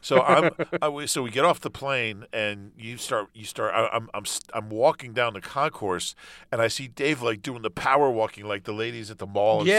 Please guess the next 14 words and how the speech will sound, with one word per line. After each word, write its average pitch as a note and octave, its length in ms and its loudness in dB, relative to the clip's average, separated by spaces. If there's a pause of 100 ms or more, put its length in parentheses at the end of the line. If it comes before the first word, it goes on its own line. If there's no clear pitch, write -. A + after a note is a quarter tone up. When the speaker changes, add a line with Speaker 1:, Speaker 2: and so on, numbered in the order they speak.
Speaker 1:
Sunday A3 140 4
Speaker 2:
well, A#3 100 8
Speaker 1:
morning. A#3 180 2
Speaker 2:
because A3+ 320 4
it's G3 200 0
Speaker 1:
You're, F#3+ 80 0
like, F#3+ 180 2
power E3 420 6
walking B2 360 0
down. B2 240 -2
You, F3 180 -10 (260)
you, G3+ 180 -8 (260)
you D3 140 -14
disappeared - 800 -2